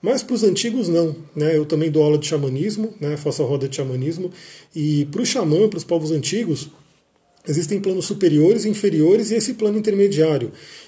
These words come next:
E não quer dizer que o plano inferior seja um inferno, seja algo ruim,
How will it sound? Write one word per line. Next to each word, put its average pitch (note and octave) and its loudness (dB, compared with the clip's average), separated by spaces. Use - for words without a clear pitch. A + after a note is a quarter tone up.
E E3 0
não B3+ 2
quer A#3 4
dizer D#3+ 2
que - -6
o G3+ -4
plano F#3+ 2
inferior E3+ 2
seja F#3 2
um A#3 0
inferno, D#3+ 0
seja D3+ -2
algo C3+ 0
ruim, F#3+ -2